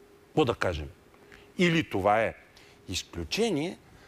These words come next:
в Габрово, и аз за това сега, видиш ли, понеже правя телевизионно предаване, те каня тебе, защото ти паси обратното. Антипод, аз съм го виждал. Колко път съм, много път съм идвал в твоя дом.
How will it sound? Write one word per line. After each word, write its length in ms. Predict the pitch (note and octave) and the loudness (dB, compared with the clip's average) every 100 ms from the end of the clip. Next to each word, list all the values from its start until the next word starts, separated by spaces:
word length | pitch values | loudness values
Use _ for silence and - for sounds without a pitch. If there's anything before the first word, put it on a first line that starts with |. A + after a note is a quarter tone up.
| - | -10
в 180 | F#2+ F#2 | -2 -2
Габрово, 480 | E2 C#3 B2 G2+ D#3 | 4 2 2 -2 -2
и 100 | F3 | 2
аз 180 | C#3+ A#2+ | 2 2
за 80 | G#2 | -8
това 240 | - G#2 | 0 0
сега, 280 | - E2+ F2 | 0 -4 -4
видиш 420 | D2 F2 A#2+ - | -4 -8 -8 -4
ли, 120 | G2 | -4
понеже 480 | D3+ G2+ F2+ F2 E2+ | -4 -6 -6 -6 -8
правя 300 | - F#2 F#2+ | -4 -2 -2
телевизионно 640 | - E2+ E2 D#2 G#2 F#2 | -6 -8 -6 -2 -2 -4
предаване, 580 | D#2 F2 D#2 A#2+ F#3 G#3+ | -6 -6 0 0 0 -6
те 140 | - | -6
каня 300 | - E3 E3+ | -2 0 0
тебе, 200 | A#2 F#3 | 0 0
защото 280 | G3+ - E3 - | -2 -4 -10 -6
ти 60 | |
паси 300 | F3+ F#3 - | -2 0 0
обратното. 600 | A3 D3 B2 B2+ G2+ F2 G2+ | 0 0 2 2 -2 -4 -4
Антипод, 400 | F2+ - G2 E3 | -4 -6 -2 0
аз 120 | D3+ | -2
съм 100 | E3 | -2
го 100 | E3 | -4
виждал. 240 | F3 - - - - | -4 -6 -12 -20 -4
Колко 200 | - F3+ | 0 0
път 200 | - C3 | 0 -4
съм, 120 | A2 | -2
много 180 | A2 F#3+ | 0 -2
път 200 | C#3 A2+ | -2 -4
съм 160 | - G2+ | -4 -6
идвал 180 | F2 E2 | -6 -10
в 60 | |
твоя 200 | - F#2 | -6 -6
дом. 200 | D2+ D#2+ | -4 -8